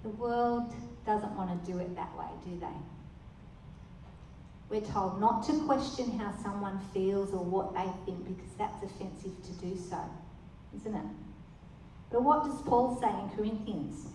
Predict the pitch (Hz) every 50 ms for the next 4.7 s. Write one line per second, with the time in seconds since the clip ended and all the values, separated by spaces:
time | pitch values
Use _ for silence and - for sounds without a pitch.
0 | - - - - - - - - 220 220 220 220 247 262 294 302 302 - 330 330
1 | 330 339 320 294 - - 453 220 - - - - - 233 240 262 269 - - 190
2 | 180 170 165 160 165 226 262 - - - - - - - - - - - - -
3 | 233 233 247 247 254 285 311 302 - - - 214 196 190 185 175 - 175 170 165
4 | - 170 165 - - 165 160 160 156 139 - 127 120 -